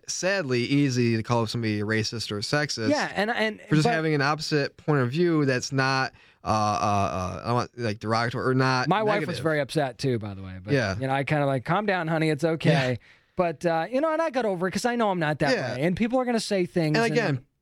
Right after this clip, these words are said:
Speaker 2: you can't control it.
Speaker 1: and again, people who know us know, you know, we're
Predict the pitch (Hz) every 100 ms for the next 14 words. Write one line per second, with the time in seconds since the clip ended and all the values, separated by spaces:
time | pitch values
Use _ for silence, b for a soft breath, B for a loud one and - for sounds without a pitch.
0 | _ - 185 220 170 - 131 107 180 175
1 | 131 185 185 180 165 156 143 143 143 135
2 | 127 - _ _ - 135 123 120 - 131
3 | 131 127